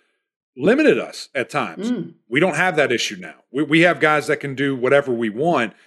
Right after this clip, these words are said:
Speaker 1: And so from him and his standpoint, he can be more <laughs> aggressive. He loves to blitz.
Speaker 2: Yeah.
Speaker 1: He loves to show looks, be exotic, really try to confuse you. I expect them to bring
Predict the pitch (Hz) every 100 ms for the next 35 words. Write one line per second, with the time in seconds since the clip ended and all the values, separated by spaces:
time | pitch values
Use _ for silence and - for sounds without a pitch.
0 | _ 147 147 165 143 131 139 113 - 160
1 | 202 185 139 120 110 190 - 139 123 110
2 | 120 120 113 - _ _ _ - 202 202
3 | 175 139 135 135 123 - - 143 - 87
4 | _ _ - 165 135 143 160 160 - 156
5 | - 135 208 147 147 135 143 156 - -
6 | - - 151 156 147 151 147 - _ _
7 | - 156 156 120 139 135 139 131 123 151
8 | 147 - 143 139 139 127 - 143 131 120
9 | 131 117 _ _ _ _ _ - 127 196
10 | 170 - 160 147 147 135 110 123 120